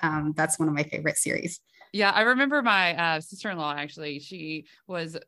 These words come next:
Speaker 2: doing the podcast when we started podcasting, and she was telling me about all the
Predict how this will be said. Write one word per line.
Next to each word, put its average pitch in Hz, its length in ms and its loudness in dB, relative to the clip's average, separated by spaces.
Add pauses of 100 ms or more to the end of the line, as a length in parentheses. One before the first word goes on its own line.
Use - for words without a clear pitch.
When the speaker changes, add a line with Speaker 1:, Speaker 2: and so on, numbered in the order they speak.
Speaker 2:
doing 185 220 -2
the 151 60 -6
podcast 180 720 -4
when 160 140 -8
we 156 80 -4
started 151 340 -6
podcasting, 156 520 -8 (100)
and 147 120 -6
she 165 120 -12
was 151 80 -14
telling 147 240 -10
me 143 80 -6
about 139 220 -8
all 143 100 -8
the 135 240 -12